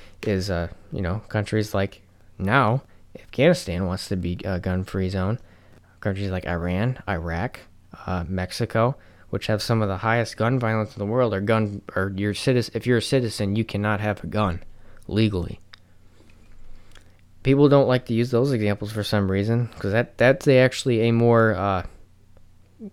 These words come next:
a, uh, a logical example to use, because the, uh, there's surrounding countries near them where they can get guns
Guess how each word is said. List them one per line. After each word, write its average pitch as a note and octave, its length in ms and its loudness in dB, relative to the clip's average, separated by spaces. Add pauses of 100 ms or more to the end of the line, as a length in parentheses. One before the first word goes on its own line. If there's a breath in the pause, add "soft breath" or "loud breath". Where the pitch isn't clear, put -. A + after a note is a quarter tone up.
a, G#2 160 0
uh, G2 220 -2
a G2 160 -6 (440)
logical A2 540 4
example A2 380 -2
to G2 80 -4
use, A#2 520 2 (800 soft breath)
because A#2+ 420 4
the, A2 240 4
uh, G2+ 180 4 (180)
there's A#2 260 2
surrounding A#2 480 2
countries A#2 680 -2
near C3+ 300 6
them A2 320 -2 (160)
where G#2+ 340 2
they G#2+ 160 2
can G#2 340 2
get G#2+ 540 0
guns G#2 420 2